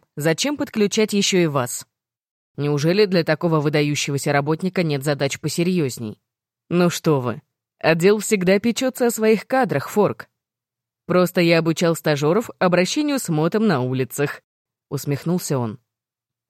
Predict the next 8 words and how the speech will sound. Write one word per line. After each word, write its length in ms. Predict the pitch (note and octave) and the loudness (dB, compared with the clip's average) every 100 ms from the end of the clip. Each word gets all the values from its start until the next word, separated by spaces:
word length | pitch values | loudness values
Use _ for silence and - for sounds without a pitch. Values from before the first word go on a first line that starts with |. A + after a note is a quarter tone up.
| - | -10
"И 100 | A2+ | -8
сколько 500 | - - F3 D#3+ D3+ | -8 -2 -2 0 -2
разбилось 560 | A#2+ C#3+ D3+ D3+ C#3+ - | -2 -4 -4 -2 -2 -4
сегодня?" 640 | - C3+ D3+ G3 G#3 G3+ _ _ _ _ _ | -6 -2 -2 0 -2 -4 _ _ _ _ _
тихо 280 | - D3 C#3 | -8 -6 -6
прошептал 540 | D3+ C#3 D3 - C#3 | -6 -6 -6 -2 -2
Нолан. 440 | C#3 C3+ C3 A#2+ B2 _ _ _ _ _ _ _ _ - | -2 -2 -4 -6 -10 _ _ _ _ _ _ _ _ -4
"Двое", 480 | F3 A3+ A3 G3+ | 2 4 4 2